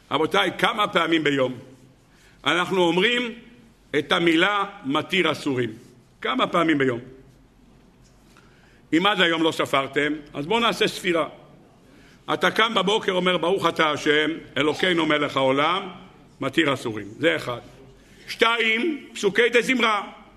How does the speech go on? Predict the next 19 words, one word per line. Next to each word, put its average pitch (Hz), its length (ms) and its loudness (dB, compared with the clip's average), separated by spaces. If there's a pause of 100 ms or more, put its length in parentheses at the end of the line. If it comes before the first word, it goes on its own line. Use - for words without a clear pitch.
(160)
מה 165 120 4
אתה 175 140 0
אומר 170 180 2
פסוקי 165 320 0
דה 160 100 2
זמרה? 151 400 2 (260)
יש 202 220 0
לך, 147 160 0 (100)
"נותן 202 360 2
לחם 208 360 2
לרעבים, 160 720 0 (400)
השם 214 600 2 (560)
מתיר 247 340 2
אסורים, 269 500 0 (140)
השם 214 520 2 (260)
פוקח 214 360 0
עיוורים." 196 420 -2 (100)
זה 190 180 0
הפעם 214 460 0